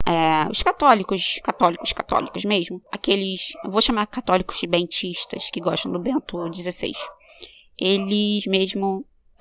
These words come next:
ah, não gostam da figura de Jesus Cristo. Já vi vários católicos atacando a figura de Jesus Cristo, eles en-, enaltecem muito Paulo, Paulo pra eles tá acima de Jesus, inclusive. E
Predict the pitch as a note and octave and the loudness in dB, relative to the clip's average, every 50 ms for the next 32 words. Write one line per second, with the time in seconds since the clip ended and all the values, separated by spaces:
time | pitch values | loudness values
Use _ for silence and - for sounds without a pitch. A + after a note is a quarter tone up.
0 | - - - - F#3 F#3+ A3 G3+ F#3+ F3+ F3+ F#3+ - - F#3+ F#3+ F#3 - - F#3+ | -2 0 0 2 2 2 4 8 8 8 8 8 4 -2 -4 -6 -6 -6 -6 -4
1 | F#3 F#3 F3 F3 F3+ F#3 F3+ F3+ F#3+ - - - - F3 - - - - - - | -4 -4 -4 -4 -4 -4 -4 -4 -6 -6 -6 -6 -6 -6 -8 -10 -10 -12 -20 -20
2 | - - - - F#3 G3 A#3 A#3+ B3+ A3 A#3+ D4+ - - - - - - G#3+ F#3+ | -20 -14 -8 -4 0 2 4 6 8 8 8 8 8 4 -2 -2 0 0 0 0
3 | F#3 - - A#3 G3 - G3+ - G3+ G3 G3 G3 - - G3+ - - F#3+ G3+ F#3 | 0 -4 -6 -6 -2 -2 -2 0 0 0 0 -2 -4 -6 -6 -6 -4 -4 -4 -4
4 | F3+ F#3+ F#3 F#3 F#3+ F#3 F3+ F3+ F#3 - - - - F3+ G3 G#3+ C4 C#4+ - - | -2 -4 -4 -2 -4 -4 -6 -8 -10 -10 -8 -6 -4 -2 -2 0 0 -2 -2 -2
5 | - D#4 D#4 - G#3 G3+ G3+ F3+ - - - G3+ F#3+ F#3+ F#3+ G3 - G3+ F#3+ - | -2 0 0 2 2 0 0 0 0 0 0 2 2 2 2 2 0 -2 -2 -2
6 | A3 F#3 F#3+ G3+ G#3 - - - F3+ E3 E3 F3 F#3+ A3+ B3+ C#4 C#4 - - F#3+ | -2 0 0 -2 -2 -4 0 2 4 6 6 6 4 2 -2 -4 -4 0 -2 -2
7 | F#3+ G3 - - F3+ F3+ F#3 F#3+ F#3+ G3 F#3+ G3 F#3+ - - G3 F#3+ F#3+ - G#3 | -2 -2 -6 -4 -4 -4 -4 -4 -6 -8 -10 -10 -6 2 2 2 2 2 0 0
8 | G#3 A3 G#3 G3+ G#3 A3 A3+ G#3 F#3+ G3 G3 F#3 G3+ G3+ - A3+ A3 F#3+ F3+ - | 0 0 0 0 0 0 0 0 0 -4 -4 -4 -4 -4 -4 -4 -4 -4 -4 -6
9 | - F#3 - - _ _ _ _ _ _ _ _ _ _ _ _ _ - - - | -6 -6 -10 -20 _ _ _ _ _ _ _ _ _ _ _ _ _ -20 -20 -20
10 | - - _ _ _ _ _ _ _ - _ _ - - G3+ G3+ G#3 G#3 G#3 G#3 | -20 -20 _ _ _ _ _ _ _ -20 _ _ -2 0 2 4 4 4 4 4
11 | G#3 G3+ G#3 G#3 G#3 G3+ G3+ G3+ G3 F#3+ - | 4 4 4 4 4 4 4 4 2 0 -2